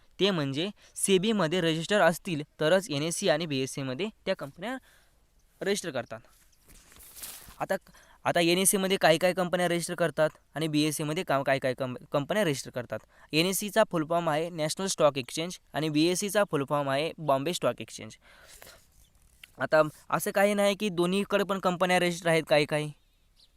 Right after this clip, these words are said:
काही काही एकीकडे पण रजिस्टर आहेत, एनएसईमध्ये कंपन्या रजिस्टर आहेत, काही फक्त बीएसईमध्येच आहेत आणि काही कंपन्या अशा पण आहेत एनएसई नॅशनल स्टॉक एक्सचेंजमध्ये पण रजिस्टर आहेत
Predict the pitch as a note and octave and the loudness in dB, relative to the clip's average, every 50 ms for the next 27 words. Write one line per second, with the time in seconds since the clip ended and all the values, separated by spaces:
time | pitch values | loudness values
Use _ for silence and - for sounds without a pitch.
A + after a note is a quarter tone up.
0 | _ - D#3+ D#3 E3 D#3 G3 G3 F#3+ G3 G3 F3+ F3 - G3+ F#3 G3 F#3+ F#3+ F3+ | _ 2 4 4 4 4 4 2 2 2 2 0 -2 -2 -4 -4 -2 0 0 0
1 | G3+ G3 F3+ F3 E3+ E3 - D#3 D#3+ D3+ D3+ - D#3 D#3 D#3+ D#3+ - E3+ D#3 D#3+ | 0 0 0 -2 -2 -2 0 2 2 2 2 2 -2 -2 -2 -2 -2 -2 -2 -2
2 | D#3 D#3+ D#3+ D3 E3 D#3 C#3+ D#3+ D#3 D#3 D3 D3+ D3 D3+ - D#3+ D3 D3 D3+ - | -2 -2 0 0 0 0 0 0 0 0 0 -2 -4 -4 -4 -2 -2 -2 -4 -6
3 | - _ _ - D3+ D3 D#3 D#3+ D#3+ D#3+ E3 D3+ - E3+ E3 D#3 C3 C#3 D3 D#3 | -12 _ _ -4 -2 0 0 0 0 -2 -4 0 2 4 4 4 4 2 0 2
4 | D3+ - - E3 D#3+ D#3+ E3+ D3+ D#3 D3 D3+ D3 - _ - - - - - D3 | 2 0 -2 -2 -2 -2 -2 0 2 2 2 0 -4 _ -20 -20 -12 -4 -2 -2
5 | F3 F3 - D#3+ D#3+ F#3+ G3+ - G3 F3+ F3 F#3+ F#3 F#3 C3+ D3+ - - G3+ G3 | -2 0 0 0 0 0 0 0 -2 -4 -2 -2 -2 0 0 0 0 2 0 2
6 | - G#3 E3+ C#3+ D3 D#3 _ - - - - - - E3 E3+ F3+ G3 G#3 G3 - | 2 2 0 0 0 -2 _ -12 -20 -20 -20 -8 -2 0 0 0 0 0 0 -2
7 | G3+ D#3+ D3 D#3 D#3+ E3 - G3+ G#3 G3 - G3 F#3 E3+ D#3 - - - F3+ F3+ | -2 -2 -2 0 0 0 -2 -4 -4 -2 0 -2 -2 -2 -4 -8 -8 -8 -8 -6
8 | F#3+ G#3 G3+ A3+ A3 A#3+ G#3+ F#3+ F#3 E3+ - - E3 D#3 C3+ C3 | -6 -6 -6 -4 -4 -4 -4 -4 -4 -4 -6 -6 -2 -2 -2 -2